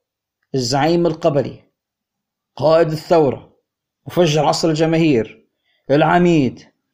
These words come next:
المشير، شنو بنعطوه تاني من الألقاب؟ رومان رينز، بطل ال دبليو دبليو إي اليونيفرسال الموحد، ومعاه طبعًا وزيره، مستشاره، the wise man، بول هيمان،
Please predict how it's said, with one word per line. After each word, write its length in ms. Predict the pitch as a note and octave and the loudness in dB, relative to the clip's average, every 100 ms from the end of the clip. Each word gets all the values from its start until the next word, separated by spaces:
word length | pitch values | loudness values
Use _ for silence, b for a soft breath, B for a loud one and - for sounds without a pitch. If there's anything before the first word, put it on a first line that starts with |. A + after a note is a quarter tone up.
| _ - | _ -2
المشير، 800 | C#3+ F3 F3+ - F#3+ E3+ C3 - | 2 2 2 2 4 4 2 -4
شنو 220 | - F3 D#3+ | -6 -4 -2
بنعطوه 400 | D#3 D#3 D#3 D#3 | 0 0 0 0
تاني 240 | E3+ D#3+ | 2 2
من 60 | D#3 | 2
الألقاب؟ 600 | C3+ D3+ E3+ G3 F#3+ F#3 b b b b b b b | 2 0 2 4 4 0 b b b b b b b
رومان 600 | D3+ G3 A3+ A3+ A#3 A#3 | 0 4 4 4 2 2
رينز، 680 | A#3+ A#3 G3 D3+ B2 - - - _ _ _ | 2 4 2 0 -2 -8 -10 -16 _ _ _
بطل 300 | D3+ E3 D#3+ | -4 -2 0
ال 100 | C#3+ | 0
دبليو 200 | C3+ D3+ | 0 0
دبليو 240 | C#3 C3 D3+ | -2 0 0
إي 280 | C#3+ A2+ - | 0 -2 -8
اليونيفرسال 800 | C3 C3+ D3 C#3 D3+ - A#2 A#2 | -4 0 0 2 0 0 -8 -8
الموحد، 540 | A#2+ C#3+ G#3+ - A3+ A3+ - _ _ _ _ _ - | -6 -2 -2 0 -2 -2 -10 _ _ _ _ _ -6
ومعاه 420 | E3 F3+ A#3+ D#3+ | -2 0 -2 0
طبعًا 520 | B3 G3+ D#3+ C#3+ - | -2 0 0 -2 -6
وزيره، 680 | E3+ G#3 A3+ C#4+ D3+ G2+ - _ _ _ _ _ - | -2 0 2 2 0 -4 -14 _ _ _ _ _ -10
مستشاره، 840 | F3+ - G3+ - A#3+ E3 B2 - _ | -10 -4 -2 2 4 4 2 -4 _
the 140 | D3 F#3 | -2 0
wise 400 | F3 G#3 A3 F3+ | 2 2 2 0
man، 280 | F3 D3+ D3+ | 0 0 0
بول 680 | - - G#4+ G#4+ A4+ G#4+ - | -4 0 2 4 4 2 2
هيمان، 580 | A4+ A#4 A4 E4+ D#4 | 2 0 0 0 -2